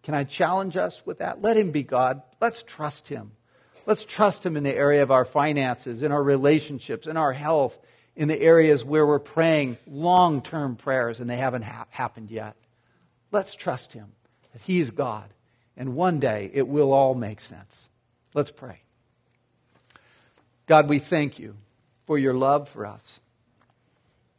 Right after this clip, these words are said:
That you're a good God. Even when things happen we don't understand,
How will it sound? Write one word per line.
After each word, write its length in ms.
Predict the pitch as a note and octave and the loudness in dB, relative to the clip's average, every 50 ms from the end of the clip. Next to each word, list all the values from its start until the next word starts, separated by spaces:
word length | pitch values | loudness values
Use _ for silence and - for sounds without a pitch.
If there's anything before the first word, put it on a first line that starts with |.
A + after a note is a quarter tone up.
| _ _ _ _ _ _ | _ _ _ _ _ _
That 80 | - C#3+ | -8 -2
you're 160 | D3+ D#3+ D#3 | 0 2 2
a 60 | D3 | 0
good 320 | B2 A2+ D#3+ E3 D3 A#2+ | 2 4 4 4 4 4
God. 360 | C#3 D3+ C#3 C3+ B2 A2+ A#2 - - - _ _ _ _ _ _ _ _ _ | 4 4 6 6 4 2 -2 -6 -12 -20 _ _ _ _ _ _ _ _ _
Even 360 | - D3 D3 D3 E3 D#3 D3+ | -2 0 0 2 2 0 2
when 300 | D3+ D#3 D3+ D3 C#3 B2 - _ _ _ _ _ _ _ _ _ | 2 2 2 0 -2 -6 -10 _ _ _ _ _ _ _ _ _
things 360 | - - E3+ E3 D#3 C#3 - | 0 2 2 2 2 0 -2
happen 420 | - E3 E3 E3 E3 - F3+ D#3+ | 0 2 2 2 2 0 -2 -2
we 120 | C#3 C#3 B2+ | -2 0 2
don't 240 | C#3 C#3+ D3+ D#3+ | 2 2 2 0
understand, 840 | D#3 D3 C3 B2 A2+ - - - D#3+ D3+ D#3 D#3+ D#3+ E3+ F3+ D#3+ | 0 0 0 -2 -4 -6 -8 -6 -4 -4 -2 -2 -4 -4 -8 -12